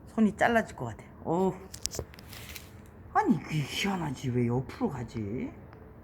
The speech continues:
어? 잘 간다. 가요. 빨리 가세요. 어. 오, 열심히 잘 가네.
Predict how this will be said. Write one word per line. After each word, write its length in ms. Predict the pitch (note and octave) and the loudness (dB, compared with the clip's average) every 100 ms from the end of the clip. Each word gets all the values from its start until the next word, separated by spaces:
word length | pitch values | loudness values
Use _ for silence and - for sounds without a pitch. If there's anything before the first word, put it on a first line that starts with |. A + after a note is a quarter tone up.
| - - - - - - - - - - - - F3 | -20 -18 -18 -18 -18 -18 -18 -16 -16 -16 -18 -8 0
어? 180 | D#4 - - - | 0 0 -12 -14
잘 220 | - A#2+ | -8 -4
간다. 240 | A#2 - - - - - - - - - - - - - - - - - - - - | -4 -6 -12 -14 -16 -14 -14 -12 -12 -12 -16 -14 -16 -16 -16 -14 -12 -8 -8 -8 -4
가요. 460 | C#3 C#3 C3+ C3+ - - - - - | 0 2 4 2 -2 -12 -18 -18 -6
빨리 200 | D3 C#3 | -4 -2
가세요. 480 | C3+ B2+ C#3 C3+ C#3 - - - - - - - - - - - - - - - - | -4 -4 0 0 0 -8 -16 -16 -16 -18 -18 -16 -18 -18 -18 -18 -16 -16 -16 -16 0
어. 340 | B2 C#3+ E3 D#3 - - - - - - - - - - - | 4 6 4 0 -10 -14 -16 -18 -18 -18 -16 -16 -16 -10 -2
오, 340 | D3 F3+ F3 - | 2 2 2 0
열심히 440 | B2+ C3+ - C#3 B2+ | -2 -2 -2 -4 -4
잘 220 | - A2+ B2+ | -8 -8 -2
가네. 420 | B2 B2+ D#3+ | 0 0 0